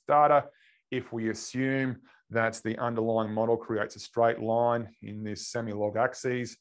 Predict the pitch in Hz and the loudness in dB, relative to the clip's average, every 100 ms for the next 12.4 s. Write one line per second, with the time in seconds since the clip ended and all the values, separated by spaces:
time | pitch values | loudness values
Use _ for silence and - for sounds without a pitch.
0 | _ _ _ 107 107 107 104 104 - 120 | _ _ _ -8 -4 -4 -4 -6 -2 0
1 | 113 117 107 107 101 101 - 117 104 - | 0 -2 -4 -2 -2 -2 -4 -6 -4 -8
2 | 98 104 101 101 101 - _ _ 104 92 | -8 -8 -6 -4 -6 -10 _ _ -14 -8
3 | 107 104 101 101 95 - 101 98 95 92 | -2 -2 -2 -4 -8 -8 -6 -4 -4 -4
4 | - - _ _ _ - 113 98 95 98 | -6 -12 _ _ _ -10 -6 -6 -8 -10
5 | 87 - 123 120 95 - _ _ _ - | -10 -6 -2 0 0 -4 _ _ _ -20
6 | _ _ - 147 156 147 170 135 147 208 | _ _ -2 2 4 2 -2 0 4 4
7 | - 175 139 147 131 - 95 - - - | 4 0 2 2 0 -2 -4 -6 -12 -18
8 | _ _ _ 135 139 160 196 202 196 175 | _ _ _ -6 -2 2 6 6 4 4
9 | 143 139 - 113 131 165 160 123 120 113 | 4 4 2 2 4 2 2 -2 -2 -6
10 | - 101 117 127 120 113 101 98 110 123 | -14 -8 -2 -2 -2 -4 -6 -4 -4 -4
11 | 143 143 - 131 113 110 107 98 - 127 | -4 -6 -8 -4 -2 -2 -4 -12 -2 -2
12 | 123 95 95 95 | -2 -4 -4 -4